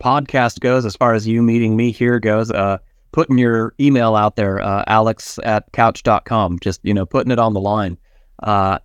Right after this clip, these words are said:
I think that's huge. Uh, we see it, you know, on the manufacturing side when we can deal with people who, um,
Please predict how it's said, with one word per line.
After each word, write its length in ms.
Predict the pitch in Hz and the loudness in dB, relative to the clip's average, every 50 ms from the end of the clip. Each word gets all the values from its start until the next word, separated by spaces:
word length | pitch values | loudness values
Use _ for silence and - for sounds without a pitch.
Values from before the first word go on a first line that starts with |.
| _ - | _ -8
I 80 | 113 107 | -8 -6
think 240 | - - 139 131 | -2 -2 -2 0
that's 220 | - 131 117 - - | 2 2 0 0 0
huge. 460 | - 120 117 110 98 95 - - - | -2 0 2 2 2 0 -4 -8 -6
Uh, 300 | - - 104 101 95 95 | -4 -2 0 0 0 0
we 160 | 95 101 113 117 | 0 0 0 -2
see 240 | - - - 123 | 0 2 2 4
it, 200 | 120 113 110 - - - 123 | 4 4 2 -2 -6 -8 -4
you 120 | 120 110 | -2 0
know, 100 | 104 104 | 2 2
on 120 | 104 110 104 | 2 2 0
the 60 | 101 | 0
manufacturing 800 | 104 110 117 113 107 101 - 135 131 131 - - - 131 120 120 | 0 0 0 0 0 0 2 2 2 0 0 -2 -2 -2 -2 -2
side 320 | - - 123 120 120 113 | 0 2 2 2 2 2
when 140 | 113 107 107 | 0 -2 0
we 100 | 107 110 | 0 -2
can 180 | - - 104 98 | 0 0 -2 0
deal 240 | 101 110 113 113 | 2 2 2 2
with 160 | 113 110 107 - | 2 0 -2 -2
people 340 | - 120 113 - 117 113 110 | -2 -4 -2 0 0 0 0
who, 320 | 104 113 104 101 101 - _ _ _ _ _ _ _ _ _ _ - | 0 0 0 0 -2 -4 _ _ _ _ _ _ _ _ _ _ -8
um, 460 | - 110 104 104 101 98 98 95 - | -4 0 0 2 0 0 -2 -6 -10